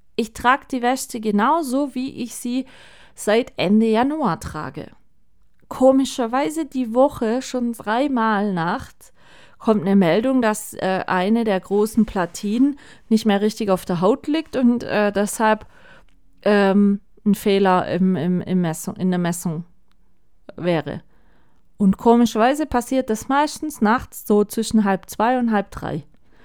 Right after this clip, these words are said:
Und der Alarm oder, oder dieser Infoton ist so ekelhaft laut, Leute, da, da steht ihr fast im Bett. Ist ja zum einen gut, aber mit überhaupt dann weiterschlafen könnt ihr dann fast vergessen.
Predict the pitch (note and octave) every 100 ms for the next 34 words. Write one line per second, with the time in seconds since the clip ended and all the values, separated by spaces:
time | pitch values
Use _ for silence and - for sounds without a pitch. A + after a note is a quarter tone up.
0 | - - - - G#3 G#3+ G#3 A#2+ F#3+ A3
1 | C#4+ A#3+ G3 F#3+ F#3+ E3+ F3 E3+ F#3 F3
2 | F3+ - C4 D4 E4+ D4+ - E3+ D#3 D#3+
3 | F3+ - E4+ - G3 - F#3+ F#3 F3 -
4 | D#3+ D#3+ G3+ G3+ G#3+ A#3+ G#3+ - - G3
5 | - - - G#3 C#4 - G3 F3 F#3 E3+
6 | - F3 E3+ - - - - - G#3+ B3
7 | G#3+ - G#3+ F#3 F#3 G3 C4 D4+ - -
8 | - - - - A#3+ D#4 C#4+ E3 - -
9 | _ _ _ _ _ - G#3+ A3 G3 G3
10 | G#3 B3+ A#3 G#3 G#3 D4 D4+ - D#3+ D3
11 | F3 E3+ G3 G#3+ G#3+ E3 E3 G#3+ G#3+ -
12 | G#3 E3+ F3 - D3+